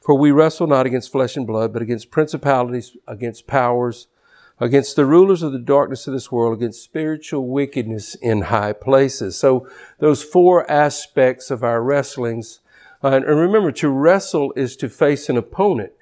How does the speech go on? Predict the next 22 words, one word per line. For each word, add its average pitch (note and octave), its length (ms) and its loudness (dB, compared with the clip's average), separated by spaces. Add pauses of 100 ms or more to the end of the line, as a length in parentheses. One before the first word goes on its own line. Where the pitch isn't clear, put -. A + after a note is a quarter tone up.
(300)
We F3 160 4
are F#3 160 4
facing E3 560 0
an A#2 80 2
opponent C3 720 -2
in B2 160 -2
what C3+ 160 0
I D#3 180 4
believe C#3+ 360 -2
is A#2 120 -8
a B2 60 -6
creation, C#3 800 0 (260)
<clears throat> - 260 -18
the C#3 520 4
invisible D#3+ 800 4
creation. B2+ 760 -2
This B2+ 320 0
is B2+ 220 -6
what B2 240 -4
Colossians B2+ 680 -2
tells A#2 300 -4
us B2+ 240 -10